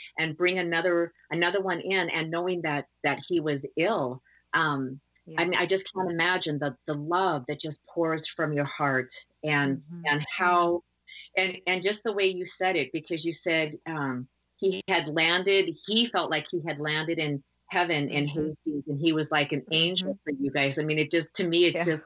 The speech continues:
Speaker 1: it has divine divinity just
Speaker 2: Yeah.
Speaker 1: written all
Speaker 2: Yeah.
Speaker 1: over it.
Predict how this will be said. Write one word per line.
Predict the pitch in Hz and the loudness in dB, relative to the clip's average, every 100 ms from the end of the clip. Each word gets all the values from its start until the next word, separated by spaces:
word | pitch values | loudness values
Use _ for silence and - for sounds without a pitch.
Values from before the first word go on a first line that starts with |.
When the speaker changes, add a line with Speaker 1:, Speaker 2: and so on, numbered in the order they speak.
| _ _ 170 | _ _ -4
Speaker 1:
it | 170 | 0
has | 180 165 143 | 0 0 0
divine | 165 135 151 160 160 156 143 | 0 0 0 0 0 0 0
divinity | 147 135 160 165 151 139 127 | -2 -2 0 0 0 0 -2
just | 139 - - - 147 | -6 -6 -20 -16 -6
Speaker 2:
Yeah. | 151 170 | 0 4
Speaker 1:
written | 185 - _ - | 4 2 _ -8
all | 147 151 156 | 0 2 2
Speaker 2:
Yeah. | 147 | 0
Speaker 1:
over | 143 143 | 0 0
it. | 131 | 0